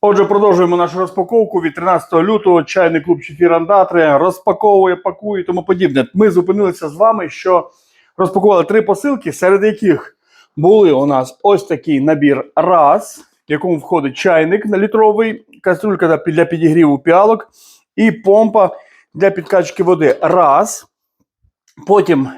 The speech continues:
ми бачили, що у нас є, е, ємність для прийому води і для з-, скидування заварної, відпрацьованої заварки. І останнє, що входить якби в комплект цієї історії,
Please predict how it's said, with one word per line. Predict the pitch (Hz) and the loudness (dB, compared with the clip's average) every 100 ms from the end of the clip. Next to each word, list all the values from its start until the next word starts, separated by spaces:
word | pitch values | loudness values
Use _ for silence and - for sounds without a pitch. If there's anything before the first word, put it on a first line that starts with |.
| - | -8
ми | 170 185 | -2 0
бачили, | 196 185 180 170 160 - - - _ _ | 2 0 2 2 0 -4 -20 -20 _ _
що | - 190 | -2 0
у | |
нас | 208 190 - | 0 -2 -2
є, | 180 175 151 - - - - | 0 2 2 -2 -14 -20 -10
е, | 131 131 127 165 | -6 -4 -4 -4
ємність | 160 220 208 170 147 131 | 0 2 2 2 -2 0
для | 160 | -2
прийому | 139 170 185 196 165 151 135 - _ _ _ _ - | -2 -2 0 2 2 -2 -4 -8 _ _ _ _ -12
води | 135 180 165 180 226 208 - | 0 0 2 0 0 0 -2
і | 147 | -4
для | 135 156 135 | 0 2 0
з-, | 135 139 151 | -4 -12 -14
скидування | - - - 202 165 156 143 151 147 139 135 - - - | -16 -18 -4 0 2 2 2 2 0 0 -2 -6 -14 -12
заварної, | 170 170 185 175 143 139 | -6 0 2 2 0 -4
відпрацьованої | 143 - 165 - 170 151 143 139 | -6 -4 -4 0 0 2 0 0
заварки. | 170 156 131 - 240 262 _ _ _ _ _ _ _ - | 0 2 0 0 -4 -4 _ _ _ _ _ _ _ -4
І | 226 269 294 285 - | 2 4 4 2 0
останнє, | 196 - 240 247 254 220 | 0 0 2 2 2 0
що | - 214 | -2 -4
входить | 175 - 208 185 180 - | -6 0 2 2 0 0
якби | 160 147 165 | -2 -2 -6
в | - | -2
комплект | 185 156 190 190 196 - - _ _ - _ | -2 0 2 2 2 -4 -20 _ _ -20 _
цієї | - 180 180 180 170 | -10 -4 2 2 2
історії, | 170 147 247 254 240 | -2 -2 0 0 2